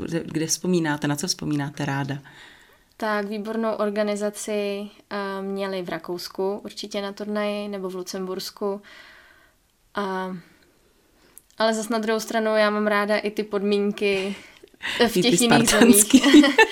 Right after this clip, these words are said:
Speaker 2: No, no, no.
Speaker 1: Pojďte
Speaker 2: Tady
Speaker 1: se
Speaker 2: i to
Speaker 1: taky
Speaker 2: má své kouzlo.
Speaker 1: Pojďte se pochlubit tedy, co všechno máte za sebou, jaké úspěchy.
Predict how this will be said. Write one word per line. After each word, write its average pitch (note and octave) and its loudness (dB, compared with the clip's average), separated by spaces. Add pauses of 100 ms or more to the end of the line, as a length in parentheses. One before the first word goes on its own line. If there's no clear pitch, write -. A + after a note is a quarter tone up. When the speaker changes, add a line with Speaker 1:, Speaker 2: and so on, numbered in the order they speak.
(640)
Speaker 2:
No, A3 4
no, G#3 -2
no. F#3+ -6
Speaker 1:
Pojďte G3+ -2
Speaker 2:
Tady A3 8
Speaker 1:
se A#3 8
Speaker 2:
i C4 6
to C#4+ 8
Speaker 1:
taky B3+ 8
Speaker 2:
má A3+ 6
své A3 -2
kouzlo. G3+ -8 (100)
Speaker 1:
Pojďte F3+ 2
se D4+ 6
pochlubit F3+ 6
tedy, E3 2
co E3 0
všechno - -2
máte D#3+ 2
za E3 0
sebou, E3+ 4
jaké F3+ 2
úspěchy. D3+ -2